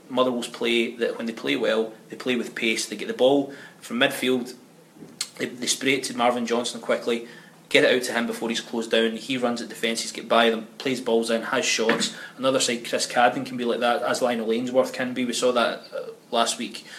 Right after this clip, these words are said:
um, against Kilmarnock, um, with the first goal. It was a great goal by Lionel, but it, it was, it was slow, methodical, and then bang, away they go.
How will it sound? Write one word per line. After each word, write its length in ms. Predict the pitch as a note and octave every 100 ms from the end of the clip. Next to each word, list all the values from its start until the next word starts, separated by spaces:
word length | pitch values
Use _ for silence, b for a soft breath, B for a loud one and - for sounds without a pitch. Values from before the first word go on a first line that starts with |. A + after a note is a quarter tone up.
| B B G#2+
um, 180 | A2
against 320 | F2 A2 A2 -
Kilmarnock, 540 | G#2 G#2 A2+ B2 - - -
um, 320 | B2 A2 A2 A2+
with 100 | A2+
the 60 |
first 280 | - A#2 -
goal. 240 | A2 A#2
It 40 | A2
was 80 | A2+
a 60 |
great 240 | G2+ A2+ A#2
goal 140 | A2+
by 100 | A2+
Lionel, 400 | A2 A2+ A2+ G#2+ B B B -
but 120 | A2+
it, 220 | - -
it 120 | A2+
was, 280 | A#2+ A2+ B B B -
it 100 | A2+ A#2
was 120 | -
slow, 460 | - C#3 C#3 C#3 D3+
methodical, 640 | A2+ A#2+ A#2+ B2 B2 A2+
and 120 | A#2 A2
then 220 | G#2+ G#2+
bang, 360 | G#2+ A2+ G#2+ -
away 200 | A2+ A#2
they 100 | A2+
go. 340 | G#2 A2 A2+